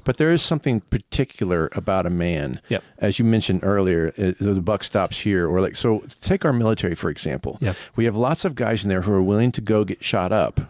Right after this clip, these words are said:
Speaker 1: right?
Speaker 2: Uh-huh.
Speaker 1: But they're also terribly toxic these days.
Speaker 2: Yeah.
Speaker 1: They're not, um, chaste. They,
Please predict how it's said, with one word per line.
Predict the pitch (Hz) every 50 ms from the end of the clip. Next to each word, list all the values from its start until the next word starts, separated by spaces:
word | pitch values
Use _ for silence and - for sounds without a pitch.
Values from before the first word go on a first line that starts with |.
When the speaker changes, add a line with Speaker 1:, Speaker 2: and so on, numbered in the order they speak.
| - -
Speaker 1:
right? | - - 107 101 - - - -
Speaker 2:
Uh-huh. | - 107 127 156 -
Speaker 1:
But | - -
they're | - 117 117
also | - 120 120 135 151 - - - 101 92 - - - 180 - _ -
terribly | - - - 135 127 123 120 113 92 101 92 87
toxic | - - 90 78 78 - - - - -
these | - 78 69 -
days. | - 58 60 57 - -
Speaker 2:
Yeah. | 104 107 147 139 - - - - - - -
Speaker 1:
They're | 107 101 120 117 117
not, | 113 110 117 120 120 123 127 127 - - - - - - -
um, | 107 107 107 104 98
chaste. | - - - - 90 85 76 - - - - - - - - - -
They, | - 101 110 107 107 110 104